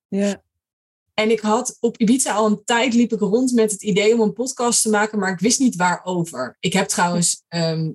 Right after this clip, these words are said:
Speaker 2: een, eh, tweede pod-, ik heb twee podcasts. Groeien met Jente, die heb ik al, eh, twee jaar.
Speaker 1: Mhm.
Speaker 2: En Anderwijs.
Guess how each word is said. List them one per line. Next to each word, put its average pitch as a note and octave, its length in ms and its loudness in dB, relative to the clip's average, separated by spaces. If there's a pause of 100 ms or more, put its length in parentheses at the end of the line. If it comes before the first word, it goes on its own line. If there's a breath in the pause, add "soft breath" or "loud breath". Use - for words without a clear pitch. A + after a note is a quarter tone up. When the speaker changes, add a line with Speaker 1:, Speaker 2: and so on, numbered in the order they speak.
(100)
Speaker 2:
een, E3+ 400 0 (240)
eh, E3 380 -2
tweede F3+ 380 -2
pod-, D#3+ 280 -8
ik F3+ 60 -6
heb F#3 100 0
twee E3 200 0
podcasts. C#3+ 560 -6
Groeien G3 260 2
met F3+ 120 0
Jente, A#3+ 560 0
die F#3 220 0
heb F3+ 140 -4
ik E3 80 -12
al, D3 300 -4
eh, C#3+ 320 -8
twee D#3 300 -2
jaar. D#3 400 -2 (320)
Speaker 1:
Mhm. G#3 300 -2 (240)
Speaker 2:
En F#3+ 480 0
Anderwijs. F#3+ 840 -2